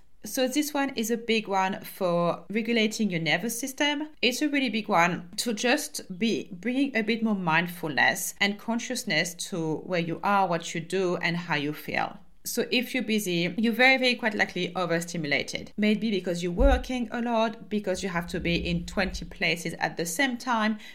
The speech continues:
because everybody is calling you, messaging you, sending you emails. It's just like a, your attention is really pulled in all direction, and you just stimulated left, right, and center.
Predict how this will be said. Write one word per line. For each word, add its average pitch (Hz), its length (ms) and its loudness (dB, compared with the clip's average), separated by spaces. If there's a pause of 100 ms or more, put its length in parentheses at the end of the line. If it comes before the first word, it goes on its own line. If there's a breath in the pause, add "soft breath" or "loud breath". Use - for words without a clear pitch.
(220 loud breath)
because 214 360 0
everybody 185 460 4
is 170 140 -2
calling 247 380 0
you, 226 400 0
messaging 220 640 2
you, 208 220 2
sending 240 340 -2
you 226 80 -2
emails. 190 640 0 (120)
It's 254 180 6
just 311 280 0
like 262 240 0
a, 220 260 0
your 214 220 0
attention 214 640 -2
is 175 180 -4
really 226 200 0
pulled 208 440 -2
in 190 260 -6
all 180 180 -4
direction, 170 720 -2 (500 loud breath)
and 190 280 6
you 220 180 -2
just 269 300 0
stimulated 196 680 2 (120)
left, 180 300 4
right, 160 180 4
and 151 120 -6
center. - 500 -8